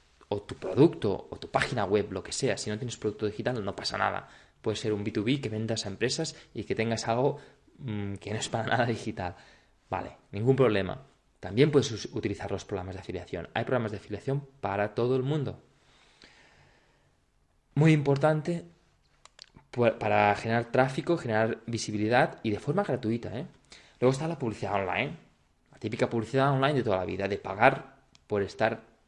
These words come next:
en un banner, en una página web que te interesa, en un periódico que lee mucha gente a nivel online. Pagar por eso, publicidad online, es una acción de atracción también.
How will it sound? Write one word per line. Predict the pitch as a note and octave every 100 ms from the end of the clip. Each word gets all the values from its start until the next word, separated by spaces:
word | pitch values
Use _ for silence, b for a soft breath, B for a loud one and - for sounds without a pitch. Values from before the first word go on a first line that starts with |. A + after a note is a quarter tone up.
| -
en | G#2 G2 G2
un | G2+
banner, | G2 F#2+ - - -
en | G2+
una | G2+ F#2+
página | G2 - G2+
web | G2+
que | -
te | F#2+
interesa, | F#2+ G#2 C#3 E3+ F3 B B B -
en | G2
un | F#2+
periódico | G2+ G2+ G2+ F#2+
que | G2+
lee | G2+ G2 G2 G2
mucha | G2 G#2 G#2
gente | - G#2+ G2+
a | G2
nivel | G2+ G#2+
online. | A#2 C3 D#3 D3+ B B B B B _ _ _ _
Pagar | G#2 G#2 C3+
por | C3+
eso, | G2+ - F#2
publicidad | - G2+ F#2 A#2 C#3 C#3 -
online, | G2+ F#2 F2+ G2
es | A2+
una | G#2
acción | - C3
de | B2+
atracción | C#3 C#3 - - - F2 F2+
también. | E2+ E2+